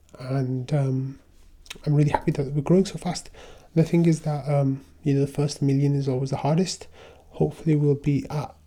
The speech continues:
once Atlas goes through and once we get L E Bs and we get sas and we get Solo Stake and mig-, migration, all that stuff together will just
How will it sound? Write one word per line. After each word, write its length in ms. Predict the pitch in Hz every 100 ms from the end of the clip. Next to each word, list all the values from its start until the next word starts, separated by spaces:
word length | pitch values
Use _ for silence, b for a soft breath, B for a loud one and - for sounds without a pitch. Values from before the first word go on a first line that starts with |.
| _ _ _ _ _ _ - - _ -
once 520 | 156 143 - - - - _ b b -
Atlas 280 | 160 - 156
goes 240 | - 151
through 220 | - 151 147
and 140 | 147
once 240 | 147 143
we 80 | -
get 300 | 139 139 139 -
L 100 | 151
E 100 | 147
Bs 480 | 143 226 220 220 208
and 160 | 143 147
we 140 | 139
get 340 | 143 131 -
sas 500 | - - 190 170 -
and 100 | 139
we 60 | 139
get 220 | 135 -
Solo 360 | - - 170 175
Stake 420 | - 160 165 165
and 100 | 160
mig-, 280 | 156 147 - -
migration, 680 | 147 143 160 175 - 170 165 B B B B
all 140 | 151
that 140 | 156 -
stuff 220 | - -
together 380 | - 139 143 151
will 160 | 139
just 380 | 135 143 - -